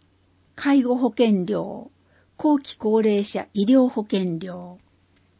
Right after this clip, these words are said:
口座振替をご利用の方は、残高にご注意ください。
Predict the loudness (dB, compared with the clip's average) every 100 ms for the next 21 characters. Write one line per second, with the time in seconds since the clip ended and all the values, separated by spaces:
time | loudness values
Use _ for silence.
0 | _ _ _ _ _ _ _ _ _ -2
1 | 0 0 0 0 -2 -2 -2 -2 -6 -4
2 | -2 0 2 2 0 -6 -10 -10 -12 -16
3 | _ _ _ _ -6 0 2 2 0 -2
4 | -4 -6 -8 -8 -4 0 0 -2 -10 -14
5 | -12 -14 -14 -16